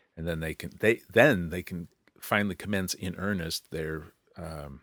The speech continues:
what do you call it? Coalition negotiations. And we'll see what happens. Fortunately, though, because we don't really have a government as such at the moment, things are pretty quiet, and we don't hear a lot of the sort of moaning and carrying on that,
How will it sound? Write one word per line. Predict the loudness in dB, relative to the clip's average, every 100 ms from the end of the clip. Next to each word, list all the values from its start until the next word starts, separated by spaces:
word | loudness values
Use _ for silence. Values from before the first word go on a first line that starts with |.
| _ _
what | -8
do |
you |
call | -6 -6
it? | 0
Coalition | 4 6 6 2 -4 -6
negotiations. | -6 -2 -2 -2 -4 -4 -8 -12 -14 -18 -12 -4
And | 0
we'll |
see | 2 4
what | 4
happens. | 4 2 -2 -14 -16 -18 _
Fortunately, | 4 4 4 2 0 0 0
though, | 0
because | -2 0 4 4 4
we | 2
don't | 2 4
really | 4 6 6
have | 6 6 4 -2
a | 0 0 0 -4 0
government | 2 2 -2 -4 -4
as | -4
such | -2 0 0 0 -4
at | -6
the | -8
moment, | -8 -8 -10 -12 _ -20 -20 _ _
things | 0 0
are | -2
pretty | -4 -4
quiet, | -4 0 2 2 -2 -8
and | -6
we | -4
don't | -2 -2 -6
hear | -4 0 2
a |
lot | 0 0 -2
of | -4
the | -2
sort | -2 -2
of | -4
moaning | -2 -2 -2 -6
and | -6
carrying | 0 0 0 -4
on | -4 -4
that, | -6 -10